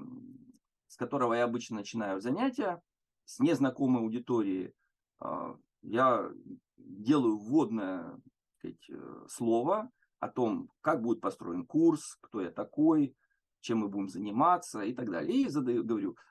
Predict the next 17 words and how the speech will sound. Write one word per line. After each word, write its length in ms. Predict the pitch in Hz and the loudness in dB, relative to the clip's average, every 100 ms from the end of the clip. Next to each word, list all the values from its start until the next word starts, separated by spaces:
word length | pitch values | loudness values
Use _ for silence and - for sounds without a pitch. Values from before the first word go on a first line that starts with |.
| - | -6
"А 80 | - | -2
вот 200 | 339 403 - - - | -2 -2 -12 -14 -8
есть 220 | - 247 | -4 0
ли 60 | 175 | 4
у 40 | |
вас 160 | 160 160 | 2 2
вопросы 880 | 127 135 180 208 - 117 98 90 - _ _ _ _ _ _ _ - | -2 2 0 0 -2 -2 -2 -6 -12 _ _ _ _ _ _ _ -18
к 180 | - _ | -18 _
курсу?" 320 | - - _ _ _ _ - | -12 -12 _ _ _ _ -8
Ну, 140 | - | -8
как 180 | - 123 | -6 -4
правило, 300 | - 185 151 | 0 0 0
нет 240 | 95 98 - | -4 -6 -10
вопросов. 380 | - _ - _ _ _ _ _ _ - | -16 _ -20 _ _ _ _ _ _ -20
Я 80 | - | -14
говорю: 120 | - | -2
"Ага, 420 | 135 143 92 - | -2 0 -6 -10